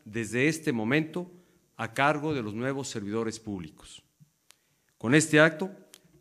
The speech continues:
ha iniciado formalmente el proceso de transmisión del Poder Ejecutivo Federal. En las próximas horas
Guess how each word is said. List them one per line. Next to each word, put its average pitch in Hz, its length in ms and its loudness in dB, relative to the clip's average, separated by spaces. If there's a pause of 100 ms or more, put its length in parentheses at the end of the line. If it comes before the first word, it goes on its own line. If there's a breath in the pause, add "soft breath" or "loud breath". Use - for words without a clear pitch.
(140)
ha 135 160 2
iniciado 135 640 0
formalmente 123 800 -4 (640 soft breath)
el 127 120 -2
proceso 175 500 0
de 151 120 0
transmisión 135 720 -4
del 147 140 -6
Poder 135 680 -4 (220)
Ejecutivo 120 580 0
Federal. 107 480 -4 (1080)
En 107 100 -6
las 110 140 -4
próximas 127 760 -2
horas 160 560 -2